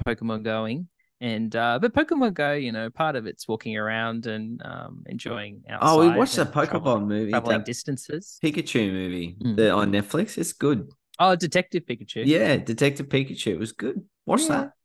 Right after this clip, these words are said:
Speaker 2: Bit of a
Speaker 1: Bit of fun.
Speaker 2: tearjerker. Yeah, that was
Speaker 1: What'd you
Speaker 2: good.
Speaker 1: think at the end? <laughs>
Speaker 2: Yeah, I liked
Speaker 1: Spoiler
Speaker 2: it.
Speaker 1: alert. Ryan Reynolds is Pikachu. I mean, he voices him, but then
Speaker 2: <laughs> Yeah.
Speaker 1: also he's in, he's in at the end.
Speaker 2: But
Speaker 1: He's
Speaker 2: then he,
Speaker 1: like,
Speaker 2: yeah,
Speaker 1: "I'm,
Speaker 2: he's, uh, I guess
Speaker 1: I'm
Speaker 2: what I'm,
Speaker 1: actually,
Speaker 2: I'm actually,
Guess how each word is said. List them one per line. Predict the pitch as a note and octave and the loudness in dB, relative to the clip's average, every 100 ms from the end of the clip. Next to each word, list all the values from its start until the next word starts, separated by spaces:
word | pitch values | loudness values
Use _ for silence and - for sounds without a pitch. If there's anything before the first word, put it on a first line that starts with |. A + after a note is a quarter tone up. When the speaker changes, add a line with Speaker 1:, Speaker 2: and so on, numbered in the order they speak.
| _ - | _ 0
Speaker 2:
Bit | C#3 | 0
of | A2+ | 0
a | |
Speaker 1:
Bit | A2+ - D3 C#3+ | -4 -2 0 2
of | |
fun. | D#3 E3 | 0 -2
Speaker 2:
tearjerker. | C#3+ - - - | -4 -10 -12 -12
Yeah, | - E2 - - | -8 -8 -10 -8
that | - | -4
was | - | -2
Speaker 1:
What'd | D#3 | -2
you | D#3 | -2
Speaker 2:
good. | |
Speaker 1:
think | E3+ D#3 | -2 -2
at | C3+ | -2
the | D3 | 0
end? | F3+ B3+ F#3+ - - - | 2 2 0 -4 -14 -8
<laughs> | E4 F#3 - | -4 -4 -2
Speaker 2:
Yeah, | D#4+ F4 B3+ | 4 6 8
I | |
liked | F3 B3 G#4+ | 6 6 6
Speaker 1:
Spoiler | - - E3 | 6 6 6
Speaker 2:
it. | D#3+ | 6
Speaker 1:
alert. | D#3 E3+ G#3+ - _ _ - | 4 4 2 0 _ _ 0
Ryan | F3 E3 | 0 2
Reynolds | E3+ F3 F#3 G3+ | 0 0 -2 -4
is | A#3+ C#4+ _ - | -10 -12 _ -4
Pikachu. | C#3+ - - B2+ A2+ | -4 -4 -4 -2 2
I | A#2 | 2
mean, | D3+ E3+ | 6 6
he | E3 | 6
voices | C3+ E3 F#3+ - C#3 | 4 2 2 -2 -2
him, | C3 B2 - - | 0 -2 -4 -2
but | E3+ E3 | 0 4
then | D#3+ | 4
Speaker 2:
<laughs> | |
Yeah. | D#3+ | 6
Speaker 1:
also | E3+ - D3+ | 4 2 0
he's | D#3 C#3+ C3 | 2 -2 -4
in, | D#3 D3+ C#3+ | -6 -4 -4
he's | C3+ D3 | -6 -4
in | C3 C#3+ | -4 -4
at | B2 | -4
the | A#2+ B2 | -4 -2
end. | C3+ A2+ | -4 -4
Speaker 2:
But | - | -2
Speaker 1:
He's | C#3+ | -2
Speaker 2:
then | C#3 A2+ | 0 0
he, | |
Speaker 1:
like, | C#3 | 0
Speaker 2:
yeah, | - | 0
Speaker 1:
"I'm, | C#3 | 0
Speaker 2:
he's, | B2 | -2
uh, | C3+ - - - - | -4 -16 -18 -12 -8
I | - | -4
guess | G#2 B2+ | 0 2
Speaker 1:
I'm | E3+ | 4
Speaker 2:
what | C3+ | 6
I'm, | C#3 | 6
Speaker 1:
actually, | B2+ - - B2 C3+ C#3 | 4 0 2 2 2 2
Speaker 2:
I'm | |
actually, | C3+ C#3 - D#3 | 2 0 -2 -2